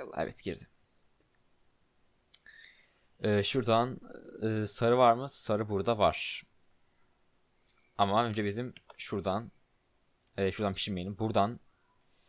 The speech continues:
şuradaydı, neredeydi o? Şurada mıydı? Bu değil. Buradan şunları bir alalım. Bunu alayım. Hop,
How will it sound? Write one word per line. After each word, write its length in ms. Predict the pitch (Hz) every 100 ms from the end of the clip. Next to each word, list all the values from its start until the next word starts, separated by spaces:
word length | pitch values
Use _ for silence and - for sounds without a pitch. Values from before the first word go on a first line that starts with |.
| _ _ _ _ _ _ _ - _ _ _
şuradaydı, 440 | - 127 110 98
neredeydi 360 | 110 107 92 104
o? 40 |
Şurada 360 | 113 - 123 95
mıydı? 300 | 87 82 - _ _
Bu 220 | - 101 98
değil. 360 | 87 92 120 - - - - _ _ _ _ _ _ _
Buradan 380 | 120 107 101 104
şunları 340 | - 107 95
bir 40 | 98
alalım. 380 | 110 117 117 101
Bunu 140 | 92
alayım. 240 | 87 113 - _ _ _ _ _ _ - _
Hop, 220 | - 120